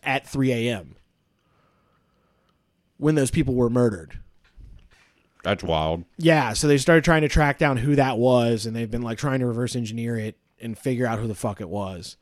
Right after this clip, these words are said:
Speaker 1: That's, like, the closest thing I've seen that's, like, a lead on it.
Speaker 2: Mm.
Speaker 1: It's some weird fucker in a ski mask at three A M next to the house, which was when they were murdered.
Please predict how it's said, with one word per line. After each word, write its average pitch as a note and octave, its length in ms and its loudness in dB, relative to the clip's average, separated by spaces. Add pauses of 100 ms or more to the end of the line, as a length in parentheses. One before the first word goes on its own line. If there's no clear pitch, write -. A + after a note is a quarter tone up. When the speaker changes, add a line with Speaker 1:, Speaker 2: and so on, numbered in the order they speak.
(600)
Speaker 1:
That's, G#3+ 240 4
like, E3+ 140 0
the D3+ 100 -2
closest D3+ 440 0
thing C#3 140 -2
I've B2 160 -2
seen C3 180 -2
that's, A2+ 140 -4
like, A#2 100 -6
a A2 60 -6
lead A2+ 260 -4
on F#2 160 -10
it. F#2+ 160 -16 (380)
Speaker 2:
Mm. G2 300 -4
Speaker 1:
It's - 120 -4
some C#3 180 2
weird C#3 220 4
fucker C3+ 340 -2
in B2+ 80 -2
a A2+ 60 -4
ski A#2+ 240 -4
mask G2+ 340 -6
at G#2+ 100 -10
three A#2 200 -8
A A2 160 -8
M G#2+ 260 -14
next C3 280 -12
to D#3 80 -10
the A#2+ 80 -10
house, G2+ 440 -8
which A2+ 220 -4
was A2 140 -6
when B2 200 -2
they A#2 80 -2
were G#2 120 -6
murdered. F2+ 340 -14